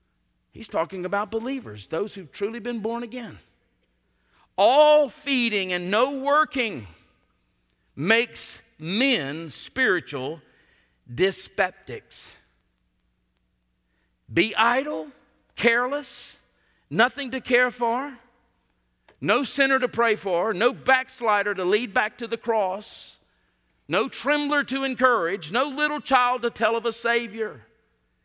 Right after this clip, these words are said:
And who wonders if you begin to groan and to murmur until you're ready to die of despair?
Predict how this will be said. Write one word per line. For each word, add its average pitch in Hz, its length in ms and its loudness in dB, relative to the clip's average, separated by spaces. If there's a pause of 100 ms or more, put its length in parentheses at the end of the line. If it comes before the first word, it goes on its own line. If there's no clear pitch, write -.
(380)
And 247 280 0
who 302 460 2
wonders 285 640 -2
if 226 120 -6
you 240 140 -6
begin 226 360 -4
to 208 100 0
groan 170 720 -2 (640)
and 202 220 0
to 214 100 2
murmur 202 640 0 (800)
until 208 340 -2
you're 185 180 0
ready 208 420 0
to 175 180 -6
die 123 580 -2 (540)
of 131 160 -4
despair? 110 600 -12